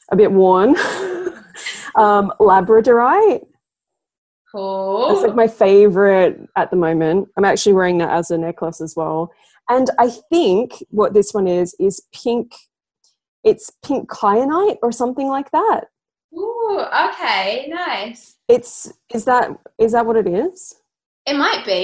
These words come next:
Speaker 2: If it's, is it quite pale?
Speaker 1: Yeah, it is. And it's not, like, it's not rose quartz or, um,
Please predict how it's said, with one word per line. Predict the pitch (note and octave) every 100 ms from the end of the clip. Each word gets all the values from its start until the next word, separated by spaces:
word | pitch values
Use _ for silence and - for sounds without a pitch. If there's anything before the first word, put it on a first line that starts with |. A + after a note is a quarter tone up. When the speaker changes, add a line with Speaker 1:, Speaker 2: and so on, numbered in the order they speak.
| F#3+
Speaker 2:
If | A#3+
it's, | -
is | - C#4+
it | A#3 -
quite | E4 -
pale? | F4+ E4+ G#3 C#3 F#2+ F3+ - _ _
Speaker 1:
Yeah, | A3+ A3 F#3
it | F#3+
is. | F3 D#3+ E3
And | A#3
it's | A3+ B3+
not, | A#3+ A#3 -
like, | - F3+ -
it's | G#3
not | A3 G3+
rose | F#3 F#3 F3
quartz | - F3 E3 -
or, | - E3+ E3+ D#3+ -
um, | D#3+ D#3 D#3 D#3